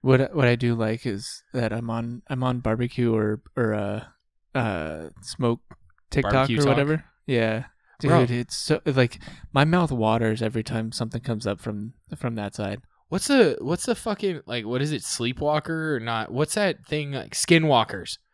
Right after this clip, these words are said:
Speaker 1: Uh-huh.
Speaker 2: Somehow I happened upon Skinwalker talk. It's the weirdest fucking shit in the
Speaker 1: <laughs> It's
Speaker 2: world.
Speaker 1: because you were watching scary movies or something
Speaker 2: Bro,
Speaker 1: like that.
Speaker 2: I don't know if, I don't know. It's
Speaker 1: 'Cause
Speaker 2: just, like
Speaker 1: I, I had a, a, a little stint of, of that as well,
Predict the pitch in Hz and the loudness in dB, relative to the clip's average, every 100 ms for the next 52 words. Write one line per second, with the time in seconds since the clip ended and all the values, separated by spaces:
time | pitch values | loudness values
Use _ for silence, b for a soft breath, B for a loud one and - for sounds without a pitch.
0 | _ - 123 120 233 240 240 226 226 214 | _ 0 2 4 6 6 6 4 4 2
1 | 214 196 214 190 139 - 170 190 175 120 | 0 0 0 0 0 -2 0 2 2 2
2 | 117 101 120 95 - - b b b b | 0 -2 0 0 -2 -14 b b b b
3 | - - _ 427 247 226 254 247 - 247 | -6 -6 _ 6 8 8 8 6 4 2
4 | 233 233 208 - 254 - 208 220 233 240 | 2 2 0 2 2 2 0 2 4 6
5 | 120 190 175 165 151 143 151 151 143 139 | 6 6 8 6 6 4 2 -2 0 0
6 | 123 113 123 127 107 101 104 190 240 180 | 0 0 0 -2 -2 -6 -6 -2 2 2
7 | 104 98 - - 185 233 226 180 143 185 | 0 -4 -8 -4 -2 -2 -6 -6 -6 -4
8 | 190 185 254 190 92 - _ - 156 156 | -2 -2 -2 -4 -8 -18 _ -6 4 8
9 | 135 135 131 127 - 127 135 135 117 - | 8 8 6 6 4 2 2 2 -2 -2
10 | 127 117 113 - - 127 120 120 120 - | -4 -2 -6 -8 -4 -2 0 -4 -4 -4
11 | 123 113 117 113 139 - 120 120 113 107 | -4 -2 -6 -6 -8 -8 -6 -4 -4 -6
12 | 131 110 110 127 | -6 -6 -6 -8